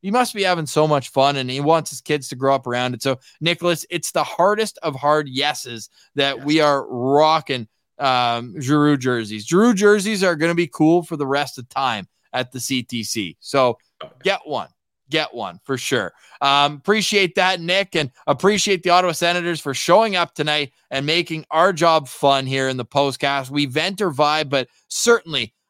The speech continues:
Speaker 1: the night that I bring, I take this whole travel day with the fire helmet. Shout out to Ottawa Fire Service and Nick DeFazio. I needed to be able to put it on and rock it with pride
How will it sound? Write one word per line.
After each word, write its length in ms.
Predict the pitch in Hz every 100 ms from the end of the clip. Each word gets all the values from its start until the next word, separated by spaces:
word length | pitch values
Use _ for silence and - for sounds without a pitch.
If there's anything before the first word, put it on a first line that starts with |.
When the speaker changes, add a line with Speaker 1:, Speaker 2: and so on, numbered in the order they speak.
| _
Speaker 1:
the 160 | 151 196
night 400 | 185 190 233 220
that 100 | 214
I 140 | 180
bring, 440 | 143 139 165 180 208
I 120 | 156
take 280 | - 202 -
this 200 | 170 156
whole 180 | 190
travel 540 | 202 - 160 160 180 202
day 200 | 185 196
with 200 | 202 -
the 180 | 147 131 _
fire 380 | _ - 170 190
helmet. 400 | 180 190 208 208
Shout 220 | - 170
out 120 | 180 175
to 120 | 156
Ottawa 380 | 156 170 180 147
Fire 380 | - 151 165 175
Service 440 | - 185 196 185
and 140 | 135
Nick 160 | 151 151
DeFazio. 640 | 131 - 143 170 170 190 190 _ _
I 140 | 156
needed 420 | 165 196 220 180 131
to 100 | 151
be 200 | 160 160
able 140 | 147
to 80 | 127
put 200 | - 156
it 140 | 143
on 280 | 139 139 139 _ -
and 200 | 131 123
rock 320 | 131 139 143
it 120 | 156
with 180 | 139 123
pride 420 | - 131 131 135